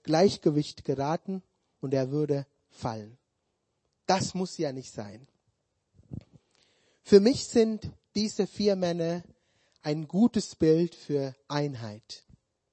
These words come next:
Alleine können wir nicht viel bewegen. Wir sind schnell überfordert, wenn es darum geht, Menschen zu Jesus zu führen. Aber wenn wir gemeinsam unterwegs sind, können wir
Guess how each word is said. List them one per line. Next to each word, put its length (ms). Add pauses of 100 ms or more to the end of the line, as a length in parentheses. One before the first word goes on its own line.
(600)
Alleine 640 (400)
können 240
wir 160
nicht 200
viel 220
bewegen. 560 (1080)
Wir 140
sind 220
schnell 420
überfordert, 800 (360)
wenn 180
es 200
darum 400
geht, 400 (240)
Menschen 560 (160)
zu 160
Jesus 380
zu 100
führen. 400 (1000)
Aber 200
wenn 140
wir 120
gemeinsam 880
unterwegs 640
sind, 320 (440)
können 300
wir 300